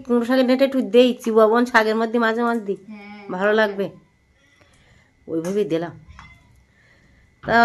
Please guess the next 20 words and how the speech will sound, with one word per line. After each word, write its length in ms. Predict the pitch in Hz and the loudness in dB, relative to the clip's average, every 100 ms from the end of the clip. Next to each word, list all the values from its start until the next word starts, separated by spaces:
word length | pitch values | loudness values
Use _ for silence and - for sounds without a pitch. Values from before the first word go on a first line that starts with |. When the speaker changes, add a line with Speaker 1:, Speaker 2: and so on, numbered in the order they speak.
| 226 | 2
Speaker 1:
তোমার 200 | 226 233 214 | 2 2 4
বললাম, 220 | 226 247 208 | 4 4 2
দুটো 140 | 220 220 | 0 -2
শুকনো 300 | - 220 233 240 | -2 0 0 0
চিংড়ি 220 | 220 226 247 | -2 2 2
মাছ 140 | 240 208 | 2 2
দাও, 140 | 185 170 156 | 2 0 2
দাও। 300 | 185 202 185 170 | 4 6 4 2
Speaker 2:
দিতেও 220 | 254 269 302 | -2 -2 -4
তো 40 | 277 | -4
মা। 60 | 233 202 - - | -6 -10 -16 -6
Speaker 1:
তা 60 | 311 | 2
তুমি 120 | 320 320 | 6 8
বললো, 140 | 330 285 | 8 8
রসুন 200 | 240 254 277 | 6 4 2
দিলে 120 | 330 - | 0 0
সুন্দর 320 | 220 226 247 247 - 190 185 | 0 4 4 2 -10 -2 0
লাগবে। 260 | 156 147 160 - - - | 0 -4 -12 -16 -20 -6
তা 60 | 349 233 | 0 6
ভালো 160 | 269 | 8